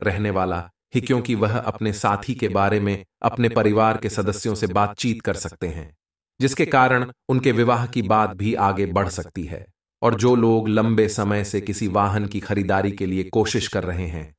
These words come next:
लेकिन नहीं खरीद पा रहे थे, तो उनका वह सपना भी पूरा होने वाला है। अर्थात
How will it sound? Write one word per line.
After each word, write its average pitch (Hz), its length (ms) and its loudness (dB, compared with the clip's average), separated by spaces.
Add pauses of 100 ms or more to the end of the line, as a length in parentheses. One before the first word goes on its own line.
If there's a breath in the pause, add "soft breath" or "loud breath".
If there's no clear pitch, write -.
(260)
लेकिन 110 460 -2 (240)
नहीं 87 400 -2 (240)
खरीद 110 440 0
पा 95 160 0
रहे 90 240 -2
थे, 87 180 -8 (460)
तो 127 60 2
उनका 120 380 0
वह 104 180 0
सपना 113 520 0
भी 95 380 -4 (220)
पूरा 120 260 4
होने 85 300 -4
वाला 78 280 -6
है। 76 260 -12 (340)
अर्थात 101 500 0